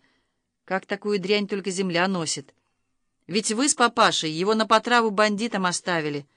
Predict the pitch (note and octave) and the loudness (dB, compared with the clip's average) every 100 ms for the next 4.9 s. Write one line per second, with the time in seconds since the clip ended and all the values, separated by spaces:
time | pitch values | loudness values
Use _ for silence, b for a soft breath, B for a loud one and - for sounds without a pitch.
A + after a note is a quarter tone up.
0 | _ _ - - E4+ C#4+ - E3+ D3 - | _ _ -6 0 2 2 0 0 0 -2
1 | E3 - D3+ C#3+ C3+ _ _ _ _ _ | -4 -2 -6 -8 -14 _ _ _ _ _
2 | _ _ _ _ _ _ D#3 E3 E3 D#3 | _ _ _ _ _ _ -4 -2 -2 -4
3 | D#3+ D3+ D#3 G#3+ G3+ D#3+ D3+ E3+ F#3+ F3+ | -8 -8 -4 -4 -2 -4 -4 -4 -2 0
4 | D#3 D3+ D3+ D3 D3+ G#3+ G#3 E3 C#3+ | 0 0 -2 -4 -4 -4 -4 -4 -6